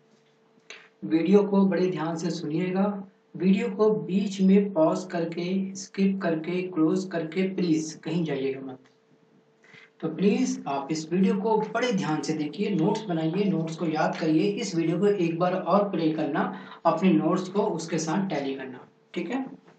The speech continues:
चलिए हम बढ़ते हैं आगे अपने पहले इडियम्स की तरफ, अपने पहले आइटम्स की तरफ। तो देखिए, पहला जो है वो है break the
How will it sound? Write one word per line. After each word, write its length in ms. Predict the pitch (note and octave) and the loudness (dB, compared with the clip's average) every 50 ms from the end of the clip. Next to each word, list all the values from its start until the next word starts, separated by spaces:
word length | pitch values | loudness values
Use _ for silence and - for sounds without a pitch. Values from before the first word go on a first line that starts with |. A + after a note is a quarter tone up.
| _ _ - | _ _ -4
चलिए 320 | D#3+ C3+ C3+ C#3 C#3 C#3 | -4 -2 -2 -2 -4 -4
हम 140 | D3+ E3+ D#3 | -4 -6 -4
बढ़ते 240 | C#3+ C#3+ D3 D3+ D3+ | -4 -4 -4 -4 -4
हैं 100 | E3+ E3 | -4 -2
आगे 420 | - C#3 C3+ - - G3 F#3+ - - - - - - - - - | -2 -2 -2 -2 -2 -4 -4 -6 -10 -14 -20 -20 -20 -20 -6 -4
अपने 280 | - - - D3 C#3+ D3 | -4 -2 -2 -2 -4 -2
पहले 320 | - - C#3 C#3+ D#3 F#3 | -2 -2 -2 0 2 2
इडियम्स 520 | F#3 F#3 F3+ E3 E3 F3 F3+ F#3 F#3 F#3 | 2 2 2 2 2 2 2 2 0 -2
की 140 | - - F#3 | -2 -2 -2
तरफ, 420 | F#3 F#3 F#3 G3 A3+ A#3+ - - - - _ _ _ - | 0 2 2 2 0 0 -4 -8 -16 -20 _ _ _ -10
अपने 220 | - - D3+ D#3 | -6 -2 -2 -2
पहले 340 | D3+ - E3 D3 D3 D3+ F3 | 0 0 -2 -2 0 0 0
आइटम्स 540 | E3+ E3 D3+ D3 D3 D#3 F3 G3+ G3+ F#3+ - | -2 -2 -2 0 0 2 2 2 2 2 0
की 120 | - G3 | -2 -2
तरफ। 400 | F#3 F#3+ F#3+ G#3 A3 - - - - - - - - _ _ _ _ _ _ _ _ _ | 0 2 2 2 2 0 -4 -12 -16 -20 -20 -20 -20 _ _ _ _ _ _ _ _ _
तो 100 | E3+ D#3+ | 0 0
देखिए, 400 | D#3 D#3 E3+ - A#3 B3 B3+ G#3 | 2 2 0 0 0 -2 -2 -2
पहला 520 | G3 - - - - - D#3 D3+ D3+ F#3 F#3+ | -2 -4 -8 -14 -6 -2 0 2 4 4 2
जो 140 | F#3+ F3+ | 2 2
है 180 | F3+ F#3 F#3+ E3 | 2 4 4 4
वो 100 | E3 E3 | 4 4
है 260 | F#3 G3+ G3 - - - - G3 | 4 4 2 2 -2 -6 -6 -6
break 720 | - - - D#3+ F3 F#3+ G#3 - - - - - - D3+ D#3 | -6 0 2 4 6 6 6 4 2 -2 -10 -12 -4 -2 0
the 200 | D#3 D#3 D#3+ | 2 2 2